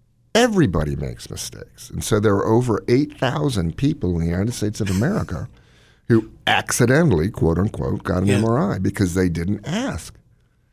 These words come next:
Speaker 1: and the patients didn't volunteer. Now you can't get an M R I without people going through a, a huge,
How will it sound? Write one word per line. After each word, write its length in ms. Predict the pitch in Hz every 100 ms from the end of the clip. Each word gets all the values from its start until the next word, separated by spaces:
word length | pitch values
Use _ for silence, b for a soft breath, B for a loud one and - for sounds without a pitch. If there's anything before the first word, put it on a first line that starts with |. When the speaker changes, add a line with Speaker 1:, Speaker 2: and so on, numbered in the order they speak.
| _
Speaker 1:
and 140 | - 90
the 60 |
patients 520 | 85 - 64 - 80 -
didn't 280 | 85 95
volunteer. 720 | 98 107 127 143 143 247 175 82 b b b
Now 360 | - 107 156 98
you 180 | 90 120
can't 300 | - 104 87
get 200 | 107 160
an 80 | 127
M 160 | 73
R 140 | 76 67
I 120 | 67
without 340 | 78 85 - -
people 260 | 80 82
going 280 | 82 87 87
through 300 | 90 - 85
a, 380 | - 80 - -
a 60 | 82
huge, 800 | - 131 175 117 65 - -